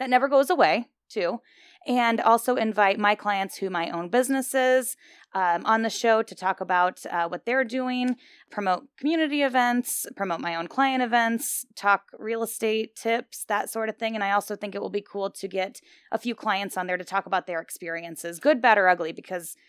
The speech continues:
we do a lot of <laughs> things behind the scenes that aren't always as glamorous as it may look on the outside. So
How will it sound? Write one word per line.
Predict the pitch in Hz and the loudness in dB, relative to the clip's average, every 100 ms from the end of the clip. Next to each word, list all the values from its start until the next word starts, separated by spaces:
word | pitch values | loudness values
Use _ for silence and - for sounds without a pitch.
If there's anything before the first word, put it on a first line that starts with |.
| _ _ _ | _ _ _
we | 196 | -10
do | 190 220 208 | -2 0 2
a | 202 | 2
lot | 196 208 | 4 4
of | 226 208 | 4 2
<laughs> | 190 - - _ _ - | -6 -12 -20 _ _ -4
things | 247 233 196 | -4 -4 -2
behind | 214 202 190 | -2 -2 -4
the | |
scenes | 185 214 196 | -6 -8 -4
that | 185 | -6
aren't | 185 185 - | -2 -4 -2
always | 185 190 196 | -4 -4 -8
as | 220 190 | -8 -6
glamorous | 220 202 190 185 | -6 -4 -6 -8
as | 180 | -10
it | 185 | -8
may | 202 190 | -4 -4
look | 185 | -4
on | 185 175 | -6 -6
the | 170 | -6
outside. | 156 - 175 - | -8 -10 -10 -10
So | - 185 160 | -10 -4 -4